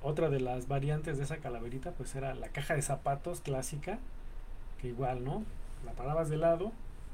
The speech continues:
y del lado de, digamos, la base del zapato, pues, le hacías la cara y, e igual, de la parte de atrás venía lo que es la vela, pero, pues, es más grande, entonces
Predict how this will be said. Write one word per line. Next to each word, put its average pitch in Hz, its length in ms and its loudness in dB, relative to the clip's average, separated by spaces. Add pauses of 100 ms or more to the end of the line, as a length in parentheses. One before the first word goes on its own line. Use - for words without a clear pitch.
y 113 120 -4
del 120 160 -4
lado 131 220 0
de, 117 120 -4
digamos, 117 300 -4
la 123 100 -2
base 127 240 -2
del 127 100 0
zapato, 135 420 -2
pues, - 140 -6
le - 60 -6
hacías - 220 -6
la 117 100 -6
cara 139 300 -4
y, 120 240 -6
e - 20 -2
igual, 110 320 -4
de 107 80 -6
la 117 80 -4
parte 123 260 -2
de 120 80 -2
atrás 117 300 -4
venía 113 320 -4
lo 104 160 -6
que 107 260 -6
es - 140 -6 (840)
la 131 160 0
vela, 151 440 4
pero, 117 140 -6
pues, - 140 -6
es 131 160 2
más 131 180 0
grande, 135 280 0
entonces 123 520 -6